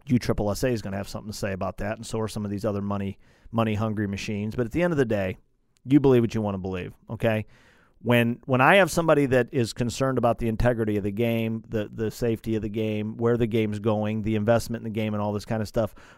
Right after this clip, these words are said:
versus everything we do is strictly a business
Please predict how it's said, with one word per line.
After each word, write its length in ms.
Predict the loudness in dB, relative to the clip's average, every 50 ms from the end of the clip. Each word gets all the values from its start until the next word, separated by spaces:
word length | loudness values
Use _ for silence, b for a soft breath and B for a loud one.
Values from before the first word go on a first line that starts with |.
| B 2
versus 400 | 4 6 6 6 4 4 6 6
everything 400 | 6 6 6 4 2 2 2 2
we 160 | 2 2 2
do 200 | 4 4 4 4
is 100 | 4 2
strictly 360 | 0 0 -2 0 2 2 2
a 60 | 4
business 600 | 6 6 6 6 4 0 -2 -2 -4 -8 -14 -18